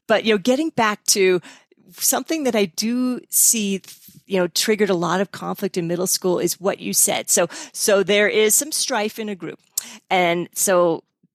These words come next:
there's, you know, say something goes on between two members of a, you know, a small social group. They all start talking, you know, so one person talks to somebody else, the other person talks to somebody else,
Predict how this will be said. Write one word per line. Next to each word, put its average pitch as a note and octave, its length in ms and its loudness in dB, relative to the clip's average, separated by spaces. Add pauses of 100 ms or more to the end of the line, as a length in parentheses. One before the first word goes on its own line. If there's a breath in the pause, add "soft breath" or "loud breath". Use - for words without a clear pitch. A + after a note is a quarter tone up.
(100)
there's, F#3+ 340 2
you F3+ 60 -2
know, F3 40 -2
say G3 220 0
something G#3 400 -2
goes F#3+ 180 0
on D#3+ 200 -2 (280)
between E3+ 280 -8
two F3 200 2
members D#3+ 420 -2
of E3 260 0
a, D#3+ 160 2
you - 80 -6
know, D#3 80 -4
a F3 40 -2
small - 460 0 (160)
social F3+ 440 -2
group. E3 340 -2 (800 loud breath)
They G#3 180 4
all G#3+ 260 4
start G3+ 320 2
talking, G3 400 -2
you G3+ 80 2
know, E3 60 -4
so F#3+ 180 -2
one G3 280 0
person A3+ 320 -2
talks F#3 300 -6
to F#3 60 -2
somebody F3 320 0
else, D4+ 200 4
the G#3+ 80 2
other F#3 120 -2
person F#3 320 -4
talks - 280 -6
to F#3 80 -4
somebody F3 280 0
else, G#3 200 2